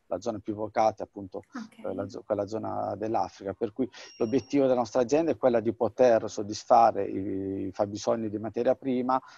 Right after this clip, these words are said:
Speaker 1: utilizzando esclusivamente prodotti di filiera. Per non confondere anche, eh, l'ascoltatore, filiera non vuol dire fare, eh, fermarsi al contratto di coltivazione, quindi andare a,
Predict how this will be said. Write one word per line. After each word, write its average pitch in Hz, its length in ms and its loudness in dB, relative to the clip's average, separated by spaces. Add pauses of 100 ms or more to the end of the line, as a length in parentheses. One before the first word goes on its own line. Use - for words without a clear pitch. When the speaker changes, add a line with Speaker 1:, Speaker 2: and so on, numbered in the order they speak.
(120)
Speaker 1:
utilizzando 117 800 2
esclusivamente 110 800 -2
prodotti 107 480 -4
di 95 100 -8
filiera. 90 480 -8 (880)
Per 143 100 10
non 151 160 4
confondere 123 680 4
anche, 113 380 -2
eh, 104 280 -2
l'ascoltatore, 120 880 2
filiera 117 440 0
non 110 220 -6
vuol 107 160 -2
dire 120 240 2
fare, 110 420 2
eh, 107 600 0
fermarsi 117 680 2 (260)
al 107 140 2
contratto 117 540 0
di 104 100 -4
coltivazione, 113 840 0
quindi 107 320 -6
andare 117 400 0
a, 110 120 2